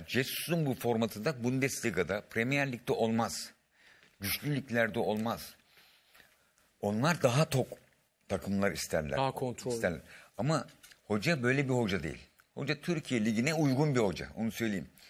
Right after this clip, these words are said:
Speaker 1: O yüzden ben geçen hafta üç üçe rağmen sabırlı olsun Fenerbahçeliyiz.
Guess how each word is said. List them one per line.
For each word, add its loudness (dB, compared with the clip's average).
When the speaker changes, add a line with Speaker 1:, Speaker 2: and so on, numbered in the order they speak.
Speaker 1:
O 0
yüzden 0
ben 0
geçen -2
hafta -2
üç -10
üçe -2
rağmen -4
sabırlı -4
olsun -6
Fenerbahçeliyiz. -6